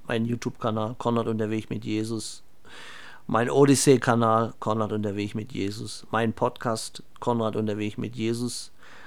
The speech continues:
meine E-Mail-Adresse konradgregorlike at hotmail punkt de, mein Gemeinschaftskanal, der Herr ist mein Hirte von Konrad und Sascha,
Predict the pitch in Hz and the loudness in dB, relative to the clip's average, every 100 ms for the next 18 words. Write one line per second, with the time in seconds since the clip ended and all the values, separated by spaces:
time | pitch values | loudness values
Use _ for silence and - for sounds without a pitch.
0 | - - 107 107 120 120 107 107 107 - | -8 -2 0 2 2 2 2 0 -4 -4
1 | 120 107 110 104 101 110 104 110 - 123 | -4 -2 -2 -2 -2 0 2 0 0 0
2 | - - - - - - - - - - | -2 -10 -8 -8 -6 -8 -8 -10 -12 -10
3 | - - - - 175 117 117 131 - - | -10 -10 -10 -8 -6 -2 0 -2 -6 -16
4 | - - 123 123 139 127 135 135 123 - | -16 -2 4 4 6 6 4 4 0 2
5 | 139 127 131 131 147 - - - - 107 | 4 6 8 6 2 -6 -16 -16 -8 -2
6 | 113 - 117 110 117 113 127 131 - 107 | 0 2 2 2 2 0 -2 -6 -6 -8
7 | - 107 104 101 98 101 - 120 | -4 -4 -4 -4 -4 -4 -4 -6